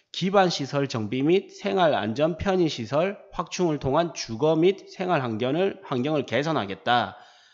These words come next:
그래서 요게 중요합니다. 진위 역세권, 역세권을 중심으로 해서 기능을 강화하겠다고 나오죠. 예. 그다음 뭐 진위공원, 진위청, 시민유원지,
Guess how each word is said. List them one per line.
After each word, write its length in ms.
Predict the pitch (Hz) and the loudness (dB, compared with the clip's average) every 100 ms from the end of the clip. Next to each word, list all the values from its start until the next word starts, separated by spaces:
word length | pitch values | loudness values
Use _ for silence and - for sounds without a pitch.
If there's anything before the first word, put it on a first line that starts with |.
| _ | _
그래서 180 | - 131 | -4 0
요게 280 | 113 120 165 | 0 2 0
중요합니다. 520 | 117 98 87 90 90 - _ _ | -2 -8 -10 -14 -18 -20 _ _
진위 420 | - 123 131 185 | -6 2 4 4
역세권, 640 | 139 123 170 165 117 90 - _ - | 4 0 -4 -4 -4 -4 -8 _ -4
역세권을 540 | 139 220 214 160 135 | -2 -2 2 4 4
중심으로 460 | 123 113 151 151 117 | 0 -4 -2 0 -2
해서 340 | 113 190 214 | 0 -2 -2
기능을 480 | - 135 156 160 190 | -2 2 2 2 0
강화하겠다고 680 | - 107 139 190 202 127 104 | -2 0 0 0 -2 -4 -6
나오죠. 340 | 92 95 - - - _ _ _ _ | -6 -8 -8 -10 -16 _ _ _ _
예. 80 | 131 113 _ _ _ _ - | -20 -20 _ _ _ _ -4
그다음 500 | 123 160 156 160 156 | 6 8 8 8 4
뭐 160 | 101 | 2
진위공원, 960 | - 117 123 135 117 117 131 151 165 170 | 0 0 2 2 2 2 2 2 2 -2
진위청, 720 | 117 120 127 - 165 180 196 | -2 -2 -4 -2 0 0 0
시민유원지, 1200 | - 127 131 135 156 143 120 117 151 196 226 | 0 0 2 2 4 4 2 0 -4 -4 -6